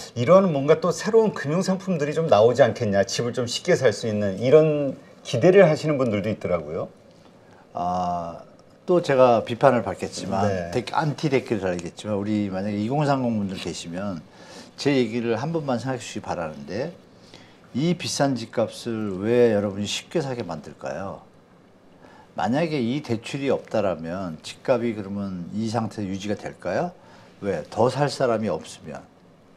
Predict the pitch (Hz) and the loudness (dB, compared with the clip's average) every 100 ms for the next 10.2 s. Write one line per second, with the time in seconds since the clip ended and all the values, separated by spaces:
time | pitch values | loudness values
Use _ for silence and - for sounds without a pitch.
0 | - - - - - 135 147 113 95 95 | -20 -20 -20 -10 -6 -2 -2 0 0 0
1 | 80 78 - 76 - 101 82 82 78 - | -4 -8 -10 -12 -10 -10 -8 -12 -14 -14
2 | - - 190 185 170 160 113 110 117 120 | -4 4 8 8 10 8 6 2 4 4
3 | 120 117 101 101 101 98 78 - 87 - | 4 2 0 0 0 -2 -2 -6 -10 -10
4 | 90 82 120 135 - - _ _ - - | -8 -4 -2 -2 -4 -12 _ _ -20 -20
5 | - - - - - _ - 120 123 131 | -20 -20 -20 -20 -20 _ -10 -4 -2 0
6 | 135 131 120 107 110 104 107 107 104 95 | 2 2 0 0 0 0 0 0 0 0
7 | 110 117 117 107 98 95 98 104 - - | 0 2 2 0 -4 -4 -6 -8 -8 -6
8 | 180 175 131 120 104 92 76 67 - - | -2 -2 -2 -8 -10 -10 -10 -12 -14 -10
9 | 82 120 - 165 - - 190 175 - 90 | -4 -4 -2 -2 0 -4 -4 -6 -8 -10
10 | - | -12